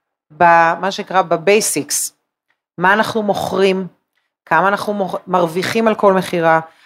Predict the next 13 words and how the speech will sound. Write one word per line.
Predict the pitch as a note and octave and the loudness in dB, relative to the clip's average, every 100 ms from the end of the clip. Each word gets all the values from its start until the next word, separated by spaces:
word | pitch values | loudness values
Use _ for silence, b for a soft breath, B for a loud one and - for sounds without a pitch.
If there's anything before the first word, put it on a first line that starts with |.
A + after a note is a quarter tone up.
| b | b
האם | F3+ A3+ | 2 4
אנחנו | A#3 A3+ A3 | 4 2 0
מדביקים | G#3+ E3+ E3 - - C4+ C4+ A3+ - _ _ | 0 -2 -4 -6 -2 2 2 2 -2 _ _
חמישה | - G#3 G3+ - A3 | -10 -8 -4 2 4
דולר | G#3 G#3+ G3+ | 6 6 4
לכל | F#3 - | 2 2
מוצר | G#3 G#3 G#3 F#3+ | 2 2 2 2
שאנחנו | G#3 F#3+ F3+ | 2 0 -2
מוכרים | F#3 F3 - G3 | -2 -2 -2 0
בדולר, | F#3+ F#3+ A#3+ D4+ D#4+ B B B _ - | 2 4 6 6 4 B B B _ 4
או | A3 | 4
אם | B3+ | 6
אנחנו | B3 - A#3 A3+ | 2 2 2 2